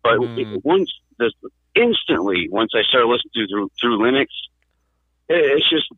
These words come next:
Speaker 1: night and day. It's incredible, the difference.
Speaker 2: Wow.
Speaker 1: I, it, it's just crazy, especially with you guys, you're recording and everything.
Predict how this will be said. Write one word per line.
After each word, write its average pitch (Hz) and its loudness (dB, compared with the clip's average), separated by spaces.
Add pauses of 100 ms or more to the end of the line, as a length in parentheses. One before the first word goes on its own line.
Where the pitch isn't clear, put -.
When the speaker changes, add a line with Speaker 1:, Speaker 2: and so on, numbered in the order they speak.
Speaker 1:
night 170 2
and 175 0
day. 180 2
It's 107 0
incredible, 190 0 (140)
the 117 0
difference. 127 -2
Speaker 2:
Wow. 110 -6
Speaker 1:
I, 107 0
it, 117 0
it's 131 0
just - 2
crazy, 123 -2 (200)
especially 233 0
with 156 0
you 220 -2
guys, 190 0
you're 110 0
recording 170 0
and 185 0
everything. 202 -2